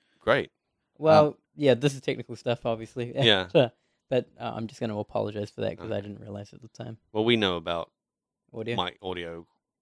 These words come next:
Speaker 1: problems.
Speaker 2: Yeah, yeah. So, yeah, um, Tom, Tom's obviously very interesting.
Speaker 1: Hmm. Yeah, I
Speaker 3: Hmm.
Speaker 1: haven't listened to that one yet.
Speaker 2: And it's a damn shame 'cause he's leaving the company.
Speaker 1: Yeah, I know. That was a shock.
Speaker 2: Yeah.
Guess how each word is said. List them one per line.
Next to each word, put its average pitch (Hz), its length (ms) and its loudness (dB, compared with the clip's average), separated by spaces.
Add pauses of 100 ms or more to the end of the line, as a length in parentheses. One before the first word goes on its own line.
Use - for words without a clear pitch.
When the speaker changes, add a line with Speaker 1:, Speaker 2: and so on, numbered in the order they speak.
(100)
Speaker 1:
problems. - 560 -8
Speaker 2:
Yeah, 120 220 -4
yeah. 113 160 -6 (840)
So, 147 120 0
yeah, 139 300 2
um, 117 500 0
Tom, 131 220 2 (100)
Tom's 123 500 -6
obviously 117 380 -8
very 110 500 -2
interesting. 113 480 -16 (240)
Speaker 1:
Hmm. 92 240 -12 (640)
Yeah, 107 140 6
I - 20 6
Speaker 3:
Hmm. 107 60 6
Speaker 1:
haven't 123 160 4
listened 101 240 0
to 90 40 -4
that 82 160 -8
one 80 320 -14
yet. 85 240 -12 (160)
Speaker 2:
And 120 60 -10
it's 123 120 -12
a 120 40 -12
damn 127 260 0
shame 123 300 -10
'cause 107 160 -16
he's 107 320 -12 (280)
leaving 123 340 -10
the 117 60 -14
company. 123 320 -8
Speaker 1:
Yeah, 175 140 8
I 123 40 2
know. 139 260 2
That 110 160 -2
was 123 120 -4
a 104 40 -4
shock. 117 320 -4 (300)
Speaker 2:
Yeah. 113 140 -20